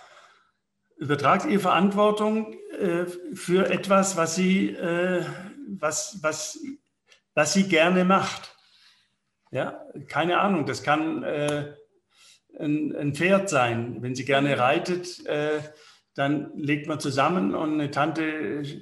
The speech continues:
Speaker 1: spendiert vielleicht noch was und, äh, dann kauft man ihr eine Reitbeteiligung oder was auch immer,
Speaker 2: Mhm.
Speaker 1: ja, wo
Speaker 2: Ein
Speaker 1: sie
Speaker 2: Projekt.
Speaker 1: gerne, gerne hingeht.
Speaker 2: Mhm.
Speaker 1: Äh, ja, und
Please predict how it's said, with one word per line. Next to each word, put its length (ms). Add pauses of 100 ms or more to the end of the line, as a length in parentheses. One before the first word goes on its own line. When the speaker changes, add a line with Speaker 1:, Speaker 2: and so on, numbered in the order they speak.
Speaker 1:
spendiert 460
vielleicht 380
noch 140
was 280
und, 400 (360)
äh, 520
dann 460 (300)
kauft 240
man 80
ihr 60
eine 160
Reitbeteiligung 840
oder 200
was 180
auch 140
immer, 560
Speaker 2:
Mhm. 300
Speaker 1:
ja, 140 (360)
wo 100
Speaker 2:
Ein 60
Speaker 1:
sie 180
Speaker 2:
Projekt. 220
Speaker 1:
gerne, 360 (220)
gerne 300
hingeht. 640 (280)
Speaker 2:
Mhm. 380 (180)
Speaker 1:
Äh, 540
ja, 220
und 280